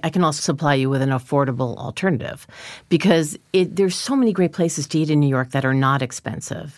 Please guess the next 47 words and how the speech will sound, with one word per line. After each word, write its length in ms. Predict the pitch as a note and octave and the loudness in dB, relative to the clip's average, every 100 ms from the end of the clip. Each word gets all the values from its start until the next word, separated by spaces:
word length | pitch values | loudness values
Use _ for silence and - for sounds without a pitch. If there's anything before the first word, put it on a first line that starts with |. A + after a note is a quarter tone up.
| - | -4
And 180 | D#3 D3 | -2 0
so 260 | D#3 C#3+ - | 2 0 0
it, 160 | E3 - | -2 0
Eat, 200 | G#3 G#3 - | -2 -2 -2
Eat 160 | G#3+ | -2
Quest 260 | - G3 - | 0 -2 0
N 80 | E3 | 0
Y 120 | C#3+ | 0
C 200 | - D3 | 0 0
is 140 | C3+ | 0
not 260 | C#3+ C#3+ D3 | 0 2 0
about, 400 | B2+ B2+ B2 A#2 - - - - - | 0 0 -2 -4 -14 -20 -20 -20 -2
you 100 | D3 | 0
know, 200 | C3 B2 | 0 0
"Oh, 80 | D3+ | 0
you 100 | C#3 | 2
have 160 | C#3 B2 | 0 0
to 80 | C3 | -2
have 80 | |
a 40 | B2 | -2
lot 140 | A#2+ | -2
of 60 | A2 | -2
money 260 | B2 A#2 | -2 0
and 100 | A#2+ B2 | 0 0
you 60 | |
have 160 | A#2+ - | -2 -6
to 80 | B2 | -8
go 120 | D#3 | -8
here." 360 | A2 - - - - - - - | -6 -8 -10 -14 -18 -20 -12 -4
It's 200 | D3+ - | -2 4
really 260 | F3+ E3+ | 4 4
about, 380 | D3+ C#3+ B2 A2+ | 2 0 0 -2
you 60 | D3+ | -4
know, 120 | C3 | -4
finding, 420 | B2 C3 B2 B2 | -2 -2 0 -2
like, 200 | B2 B2+ - | -2 -4 -4
a 80 | D3 | -2
great 260 | D#3 C#3 | 0 0
dumpling 600 | C#3 C3 B2 B2 A#2+ B2 - | -2 -2 -2 0 0 -2 -2
in, 540 | C#3+ B2 A2+ A#2+ C3+ D#3 _ - - - | -4 -2 -2 -4 -6 -12 _ -18 -10 -4
uh, 360 | B2 E2+ D#2+ - - | -2 -2 -6 -10 -4
you 120 | D3 | -2
know, 100 | A2+ | 0
in 160 | G#2 C#3+ | -2 -2
Queens 500 | F#3 E3 D3 C#3+ C3 | 2 4 4 2 -2
or 200 | B2 A#2+ | -6 -4
finding, 640 | - A#2+ B2+ A2+ A2 | -2 -2 -2 -2 -4